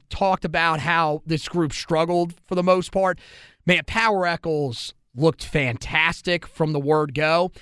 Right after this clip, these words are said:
And I thought really from that second quarter on, after he made that huge hit in the backfield on one of the Florida A and M running backs, I thought DeAndre Boykins looked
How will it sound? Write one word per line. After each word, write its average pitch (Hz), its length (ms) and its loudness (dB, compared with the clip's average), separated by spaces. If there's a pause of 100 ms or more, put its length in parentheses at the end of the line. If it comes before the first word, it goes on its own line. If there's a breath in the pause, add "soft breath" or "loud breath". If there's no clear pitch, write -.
(200 loud breath)
And 151 120 -4
I 208 120 2
thought 196 340 0
really 208 260 0
from 180 280 -2
that 175 180 2
second 196 460 0
quarter 180 360 2
on, 170 240 2
after 190 460 0
he 190 220 0
made 180 320 2
that 160 200 2
huge 208 600 -2
hit 196 360 0 (160)
in 190 200 2
the 175 80 0
backfield 143 840 -2 (320 loud breath)
on 156 200 0
one 180 180 4
of 175 100 -2
the 156 80 -2
Florida 180 480 2
A 175 140 2
and 165 100 2
M 156 140 0
running 156 320 2
backs, 117 380 -4 (520 loud breath)
I 214 180 2
thought 180 260 -2
DeAndre 156 480 0
Boykins 131 480 -2
looked 127 320 -4